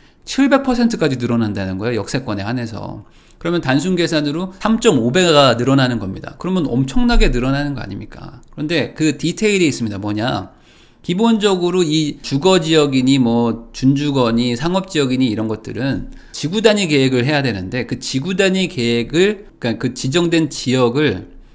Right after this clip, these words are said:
어, 준주거 지역으로 바꾼다는 전제 하에서입니다. 그러니까 준주거 지역은 최대 오백 퍼센트까지 되거든요.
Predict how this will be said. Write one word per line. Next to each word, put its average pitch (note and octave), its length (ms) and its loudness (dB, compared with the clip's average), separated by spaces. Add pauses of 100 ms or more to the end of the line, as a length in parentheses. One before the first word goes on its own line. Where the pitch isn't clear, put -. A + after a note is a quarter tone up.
(260)
어, G2+ 280 -8
준주거 G3+ 840 2
지역으로 F3+ 540 2
바꾼다는 F3 640 -2
전제 A2 280 -4
하에서입니다. A#2 760 -8 (180)
그러니까 C3+ 260 -4
준주거 G3 520 2
지역은 F3 500 -2
최대 C4 300 0
오백 D#3 320 0
퍼센트까지 C3+ 440 -6
되거든요. G2+ 420 -10